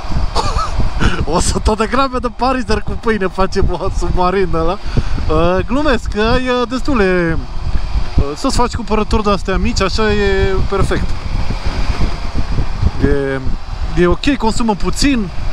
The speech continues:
poziție comodă pe el, parbriz. Probabil că sunt astea mai noi și cu șaua încălzită și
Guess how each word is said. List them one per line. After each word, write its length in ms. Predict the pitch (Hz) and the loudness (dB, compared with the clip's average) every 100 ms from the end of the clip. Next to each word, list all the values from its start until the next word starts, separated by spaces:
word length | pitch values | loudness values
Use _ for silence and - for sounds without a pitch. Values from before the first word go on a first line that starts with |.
| - - | 0 0
poziție 460 | 220 233 202 220 214 | 2 0 0 -2 0
comodă 420 | - 202 202 190 | 0 0 0 0
pe 140 | - 247 | 2 0
el, 140 | 156 | 0
parbriz. 720 | 196 190 170 269 240 156 - - - - - - - - - - - - - - - | 0 0 0 0 0 -2 -4 -2 -2 -2 -4 -4 -4 -6 -6 -2 -2 -2 -4 -4 0
Probabil 380 | 202 226 233 220 | 2 2 2 0
că 140 | 226 | -4
sunt 200 | - 208 | -4 -2
astea 220 | 208 196 | -2 0
mai 160 | 190 190 | -2 0
noi 140 | 196 | 0
și 120 | - - | 0 0
cu 120 | 175 | 0
șaua 260 | 196 180 | 0 0
încălzită 520 | 156 160 156 170 156 135 | -2 -2 -2 0 0 0
și 160 | - | 0